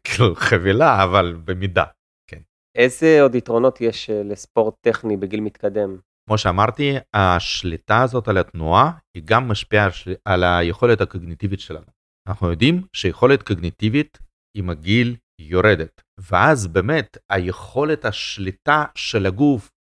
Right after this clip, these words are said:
Speaker 1: הסינים והיפנים קוראים לזה חוכמת הגוף. לא חוכמת הראש, חוכמת הגוף, הם קוראים לזה, וזה באמת יכולת של הגוף לשלוט, וזה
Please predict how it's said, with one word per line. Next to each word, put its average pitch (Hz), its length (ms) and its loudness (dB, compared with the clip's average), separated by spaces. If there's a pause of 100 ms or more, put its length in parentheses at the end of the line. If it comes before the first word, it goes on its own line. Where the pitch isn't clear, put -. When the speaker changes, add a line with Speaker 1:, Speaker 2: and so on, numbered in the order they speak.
(100)
Speaker 1:
הסינים 127 920 -6
והיפנים 127 540 -4
קוראים 113 320 -2
לזה 123 300 -2
חוכמת - 600 -10
הגוף. 101 460 -6 (500)
לא 123 80 0
חוכמת - 440 -6
הראש, 113 260 -2
חוכמת 110 440 -6
הגוף, 110 460 -4 (460)
הם 92 100 -4
קוראים 98 320 0
לזה, 139 300 4 (400)
וזה 95 320 2
באמת 104 640 -2
יכולת 127 520 -4
של 95 240 -4
הגוף 107 520 -4
לשלוט, 135 560 -4
וזה 87 440 -2